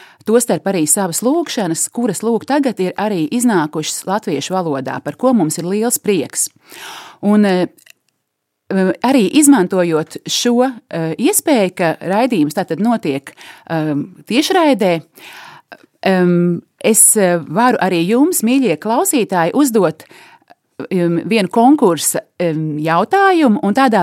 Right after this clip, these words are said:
veidā jūs tad būsiet burtiski,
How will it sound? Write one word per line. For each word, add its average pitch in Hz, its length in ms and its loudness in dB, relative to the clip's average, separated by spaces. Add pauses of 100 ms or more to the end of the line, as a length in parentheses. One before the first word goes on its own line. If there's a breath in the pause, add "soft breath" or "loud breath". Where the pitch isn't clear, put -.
veidā 247 400 4 (420 loud breath)
jūs 247 380 0 (100)
tad 190 160 -2
būsiet 190 480 2
burtiski, 226 540 -2